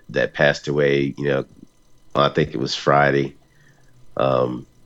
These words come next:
yeah, I just, I wanted to mention that, you know, just, uh,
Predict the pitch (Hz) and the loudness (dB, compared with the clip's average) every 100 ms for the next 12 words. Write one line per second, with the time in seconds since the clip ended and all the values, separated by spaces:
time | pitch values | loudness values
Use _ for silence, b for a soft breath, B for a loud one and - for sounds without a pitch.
0 | - - 71 76 76 76 78 76 - 104 | -2 2 4 4 2 0 -2 -6 -2 2
1 | 113 110 95 85 82 76 76 73 71 - | 4 4 2 -2 -4 -6 -6 -6 -6 -6
2 | 71 67 64 69 - - 69 64 60 | -6 -6 -6 -10 -8 -2 0 0 -2